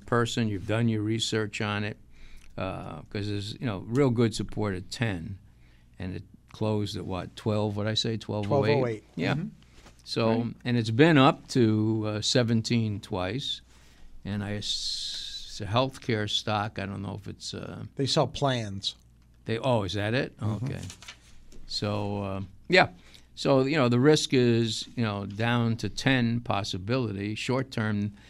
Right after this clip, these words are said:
Speaker 1: there is some support at eleven and a half. So if you've really looked into it, feel really strongly about it,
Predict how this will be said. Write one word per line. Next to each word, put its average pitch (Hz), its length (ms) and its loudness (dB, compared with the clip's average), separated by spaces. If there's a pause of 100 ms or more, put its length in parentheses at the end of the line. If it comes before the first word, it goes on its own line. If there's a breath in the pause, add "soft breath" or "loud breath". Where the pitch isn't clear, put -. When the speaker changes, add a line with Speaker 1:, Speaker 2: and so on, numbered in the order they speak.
(120)
Speaker 1:
there 104 180 2
is 117 160 6
some 107 240 2
support 101 480 -4
at 95 60 -6
eleven 95 360 -6
and 92 100 -8
a 87 60 -10
half. 113 300 -8
So 143 160 -4
if 127 80 -4
you've 143 160 0
really 151 240 0
looked 123 260 -2
into 127 320 0
it, 120 100 -4 (320 soft breath)
feel 117 220 4
really 110 300 2
strongly 107 600 -4
about 92 360 -4
it, 95 140 -6